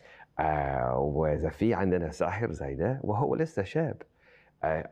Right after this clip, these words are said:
ال-، يعني هل هناك أفضل من مو صلاح؟ على حسب، آه، انطباع ال-، الجمهور المصري، لا، آه، أبدًا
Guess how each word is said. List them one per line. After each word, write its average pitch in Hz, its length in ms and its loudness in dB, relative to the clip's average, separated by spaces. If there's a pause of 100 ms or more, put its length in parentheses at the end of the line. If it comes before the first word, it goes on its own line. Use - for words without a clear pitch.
ال-، 69 760 -8
يعني - 420 -10 (440)
هل 104 240 2
هناك 95 640 0 (180)
أفضل 104 360 -4
من 95 200 2
مو 104 80 0
صلاح؟ 107 360 -4 (320)
على 110 200 0
حسب، 104 340 -4 (760)
آه، 67 540 -4 (160)
انطباع 76 580 -2
ال-، 69 280 -6
الجمهور 76 1080 0
المصري، 92 440 0
لا، - 420 -4
آه، - 440 -4
أبدًا - 320 -2